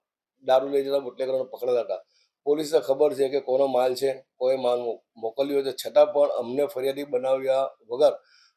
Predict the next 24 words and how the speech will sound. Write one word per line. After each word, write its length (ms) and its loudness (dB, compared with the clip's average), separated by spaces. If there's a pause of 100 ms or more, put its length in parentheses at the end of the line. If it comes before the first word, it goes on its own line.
(120)
પોલીસ 240 -2
જાતે 280 4
ફરિયાદી 400 -2
બનીને 360 0
બિનવારસી 520 2
દારૂનો 280 2
કેસ 300 -6
કર્યો 160 -4
હતો. 280 -10
અમે 160 0
જે 120 -2
માલ 220 0
પકડ્યો 300 -4
હતો, 100 -4
એક 200 -4
ટ્રોલી 220 -2
બેગમાં 280 -4
ત્રણ 200 0
પેટી 240 -8
માલ 180 -2
હતો, 180 -4
જેની 180 -12
બજાર 320 0
કિંમત 340 -4